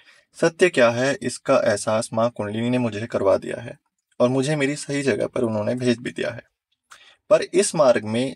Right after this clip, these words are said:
जो अनुभव होते हैं, उसकी कुछ झलक मैं इस चैनल पर आपको बताते आ रहा हूं। और आज की वीडियो के माध्यम से मैं आपको दसवें द्वार के बारे में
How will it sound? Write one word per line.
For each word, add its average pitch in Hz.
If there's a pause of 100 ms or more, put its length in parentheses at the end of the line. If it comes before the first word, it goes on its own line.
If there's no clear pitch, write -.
जो 135
अनुभव 127
होते 123
हैं, 110 (720)
उसकी 143
कुछ -
झलक 107 (120)
मैं 123
इस 131
चैनल 113
पर 107
आपको -
बताते 101
आ -
रहा -
हूं। 120 (880)
और -
आज 131
की -
वीडियो 127
के 117
माध्यम 98
से - (280)
मैं 139
आपको 117
दसवें 131
द्वार 123
के -
बारे -
में 156